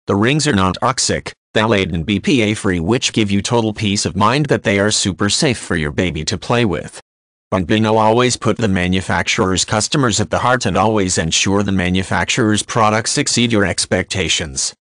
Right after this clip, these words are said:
Baby motor skill development,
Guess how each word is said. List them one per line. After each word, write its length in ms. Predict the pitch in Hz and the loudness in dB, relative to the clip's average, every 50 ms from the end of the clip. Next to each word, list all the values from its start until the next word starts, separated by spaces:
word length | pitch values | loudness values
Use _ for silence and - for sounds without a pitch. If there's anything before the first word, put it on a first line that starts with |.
| _ _ _ _ _ _ _ - | _ _ _ _ _ _ _ -2
Baby 300 | - 107 120 123 143 135 | 0 0 0 2 2 2
motor 320 | 123 107 90 90 92 85 | 2 2 2 0 0 -2
skill 340 | - - - - 110 98 101 | -4 -4 -2 0 0 0 0
development, 720 | 98 101 104 87 110 110 117 107 - 71 101 117 135 - - | 0 0 -2 0 0 0 0 0 0 -2 -4 -4 -4 -6 -10